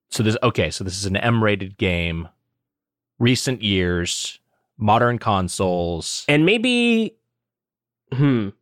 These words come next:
Speaker 2: no, that might give it away too much.
Speaker 1: Brain versus virus. The fuck am I missing here?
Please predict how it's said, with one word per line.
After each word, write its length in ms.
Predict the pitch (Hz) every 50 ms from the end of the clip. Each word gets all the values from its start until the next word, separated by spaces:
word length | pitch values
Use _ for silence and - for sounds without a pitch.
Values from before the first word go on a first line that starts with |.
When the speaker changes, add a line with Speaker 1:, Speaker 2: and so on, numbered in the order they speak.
| _ _
Speaker 2:
no, 300 | - 143 151 143 139 139
that 100 | 139 143
might 140 | 143 139 127
give 100 | 139 123
it 60 | 117
away 160 | 110 110 110
too 100 | - 107
much. 140 | 107 98 107
Speaker 1:
Brain 500 | 113 123 131 139 135 135 139 143 139 - -
versus 640 | 123 120 107 117 113 113 - - - 113 101 90 95
virus. 960 | 95 85 - 101 92 95 95 87 82 78 - - - - - - - - - _ _ _ _ _ _ _ _ _ _ _ _ _ _ _ _ _ _ _ _ _ _ _ _ _ _ _ _ _ _ _ _ _ _ _ _ _ _ _ _ _ _ _ _ _ _ _ _ _ _ _ _ _
The 40 | _ _ _ _ _ _
fuck 180 | - 131 - - -
am 100 | 120 117
I 80 | 110
missing 380 | 107 110 117 113 - - 95 85
here? 320 | 82 82 80 78 78 80